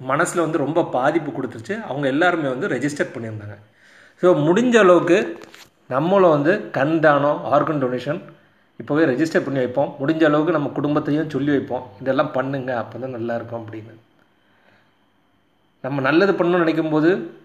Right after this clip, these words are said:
கொஞ்சம் மார்க்கெட்டிங்கும் இந்த காலத்துல தேவைப்படுது. அந்த மார்க்கெட்டிங் தான் இந்த மனுஷன், அஹ், பண்ணியிருந்தாரு. அந்த மார்க்கெட்டிங்னால ஒரு சிலர் திருந்திருக்காங்க. So நல்லது பண்ணணும்னு நினைக்கும் போது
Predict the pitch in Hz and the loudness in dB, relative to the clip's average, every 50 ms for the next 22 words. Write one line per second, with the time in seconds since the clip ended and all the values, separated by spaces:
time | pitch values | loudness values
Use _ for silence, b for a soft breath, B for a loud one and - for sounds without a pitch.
0 | _ - 139 143 147 143 151 139 131 131 139 156 165 165 175 160 147 165 165 170 | _ -8 -6 -4 -2 -2 -2 0 2 2 4 4 4 2 0 0 2 2 0 2
1 | 151 143 147 143 143 147 147 143 151 147 143 131 131 143 147 143 - 135 127 120 | 0 2 2 4 4 4 4 4 0 -4 -4 0 2 2 2 2 0 -4 -4 -2
2 | 120 131 - - - - - _ _ - 113 131 147 143 135 131 135 151 147 - | -2 -4 -4 -4 -8 -18 -20 _ _ -8 -6 -4 -4 -2 0 2 2 2 2 -2
3 | 165 151 147 143 139 156 151 135 127 120 123 123 123 170 143 127 127 123 123 120 | -2 -2 -2 -2 0 0 0 0 -4 -6 -6 -8 -4 -4 -2 -2 -2 -2 -2 -2
4 | 120 117 117 117 113 110 120 117 127 123 117 113 110 117 113 110 123 170 208 - | -2 -2 -4 -4 -6 -8 -8 -8 -6 -6 -6 -6 -6 -6 -6 -6 -6 -8 -10 -12
5 | - b b b b b b b b b b b b b - 127 123 131 120 127 | -18 b b b b b b b b b b b b b -10 -8 -6 -6 -2 0
6 | 131 151 180 190 180 214 190 185 175 165 156 151 156 226 269 269 - - - - | 2 2 2 2 0 -2 -2 0 0 2 2 2 2 2 -2 -2 -8 -14 -20 -20
7 | _ _ _ _ _ _ _ _ _ _ - 156 170 190 - - 226 196 190 190 | _ _ _ _ _ _ _ _ _ _ -2 0 2 2 2 2 0 2 2 2
8 | 170 180 175 - - 139 - 151 135 143 147 147 131 120 123 117 113 110 104 - | 2 2 0 -2 -6 -6 -4 -2 0 2 2 2 2 2 2 0 -2 -2 -8 -12
9 | - - - _ _ _ _ _ _ _ _ _ _ _ _ _ _ _ _ _ | -14 -18 -20 _ _ _ _ _ _ _ _ _ _ _ _ _ _ _ _ _
10 | _ _ _ _ _ _ _ - 135 127 131 143 175 185 175 160 160 165 165 156 | _ _ _ _ _ _ _ -8 -6 -2 0 2 4 4 4 2 0 -2 0 0
11 | 147 147 143 147 143 135 143 143 156 196 247 - - | -2 -2 -2 -4 -4 -2 -2 0 -2 -2 -4 -6 -14